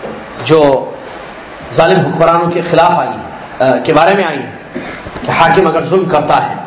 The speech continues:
جیسا کہ کل میں نے ایک حدیث پیش کی تھی، یاد ہوگا آپ کو، حذیفہ رضی اللہ عنہ کی روایت ہے،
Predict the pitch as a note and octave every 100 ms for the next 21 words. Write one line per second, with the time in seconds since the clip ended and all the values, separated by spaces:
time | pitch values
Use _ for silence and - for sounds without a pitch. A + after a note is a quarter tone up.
0 | - - - - - C#3+ C#3 D3+ D3 D3
1 | C#3 F3+ F3 - E3 - - B2+ B2+ C#3
2 | C3 B2 G#2+ - - - - D3+ D#3+ D#3+
3 | D3+ C#3+ C3 B2+ B2+ C3 D#3+ C#3 C3